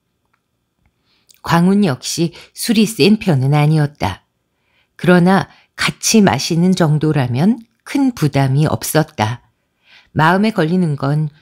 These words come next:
주희를 돕겠다는 그 남자의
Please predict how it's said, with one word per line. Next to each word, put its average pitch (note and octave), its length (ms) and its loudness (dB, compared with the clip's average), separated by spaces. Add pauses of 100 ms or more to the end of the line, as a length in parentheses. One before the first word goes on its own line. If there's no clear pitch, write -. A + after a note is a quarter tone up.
(140)
주희를 F3+ 460 2
돕겠다는 D3 800 0 (280)
그 C#3+ 380 -2
남자의 B2+ 840 0